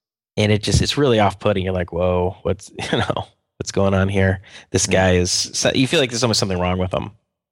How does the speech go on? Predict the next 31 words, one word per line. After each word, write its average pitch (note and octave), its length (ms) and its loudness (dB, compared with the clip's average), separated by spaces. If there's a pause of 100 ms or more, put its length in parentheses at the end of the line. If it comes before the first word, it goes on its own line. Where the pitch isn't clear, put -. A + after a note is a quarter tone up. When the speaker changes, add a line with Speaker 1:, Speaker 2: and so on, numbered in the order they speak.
(1120)
Speaker 1:
But G#2+ 380 2 (960)
Speaker 2:
You D3 160 4
Speaker 1:
if G3+ 60 4
Speaker 2:
also G#3+ 260 0
don't F3+ 200 0
know D3 140 2
how, A#2+ 440 0
how G#2 200 0
religious G2 720 -2
or E2+ 100 -2
puritanical E2+ 680 -2
they D#2 140 -4
might - 300 -10
be. - 180 -10 (1700)
Speaker 1:
Well, D3+ 100 2
you're D3 80 2
talking C#3 220 2
about A#2 160 2
if G#2 100 -4
you're B2 120 2
the C#3 60 0
one C#3 120 0
swearing? D3+ 380 0 (420)
Speaker 2:
Yeah, A#2+ 160 2
if G2+ 120 0
you're D3 120 2
the C3 160 0
one B2+ 160 2
swearing G#2+ 440 2
and F#2+ 260 -2 (420)
you're, G#2 100 0